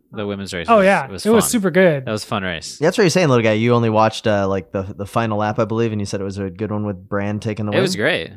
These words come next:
Speaker 1: Yeah, it was great. That final lap was awesome. Um,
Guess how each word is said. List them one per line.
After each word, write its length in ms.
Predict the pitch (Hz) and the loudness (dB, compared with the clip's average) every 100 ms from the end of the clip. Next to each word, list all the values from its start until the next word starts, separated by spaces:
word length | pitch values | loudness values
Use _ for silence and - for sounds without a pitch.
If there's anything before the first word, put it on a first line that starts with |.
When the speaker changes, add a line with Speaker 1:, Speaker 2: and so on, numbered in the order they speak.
| _ _ _ - | _ _ _ -2
Speaker 1:
Yeah, 240 | 131 90 | 0 0
it 40 | |
was 160 | 107 113 | -4 -4
great. 380 | 104 120 - 139 | -4 -4 -6 -10
That 160 | 95 - | -10 -4
final 240 | 120 101 | -2 -2
lap 180 | 90 87 | -4 -6
was 140 | 82 | -6
awesome. 400 | 82 98 - - _ - | -4 -4 -8 -16 _ -18
Um, 280 | 80 67 | -14 -14